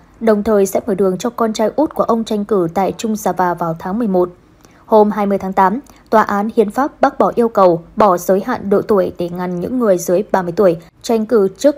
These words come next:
thống đốc khu vực. Phán quyết này sẽ ngăn cản con trai út của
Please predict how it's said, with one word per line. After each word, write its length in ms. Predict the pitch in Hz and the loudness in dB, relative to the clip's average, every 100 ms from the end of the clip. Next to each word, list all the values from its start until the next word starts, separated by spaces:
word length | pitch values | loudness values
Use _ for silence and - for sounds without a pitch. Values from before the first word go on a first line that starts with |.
| - | -2
thống 240 | - 190 | -4 0
đốc 200 | 185 240 | 0 0
khu 140 | - 202 | 0 2
vực. 240 | 190 175 - - - | 2 0 -6 -20 -20
Phán 280 | - 226 214 | -4 0 0
quyết 220 | 220 320 | 0 -2
này 220 | 254 214 196 | 0 0 0
sẽ 200 | - 254 | -2 -2
ngăn 220 | 269 254 | -2 -4
cản 300 | 247 196 180 | -2 -2 0
con 240 | 196 190 | 0 0
trai 140 | 190 190 | -2 0
út 300 | 254 285 - | 2 0 0
của 220 | 240 | 2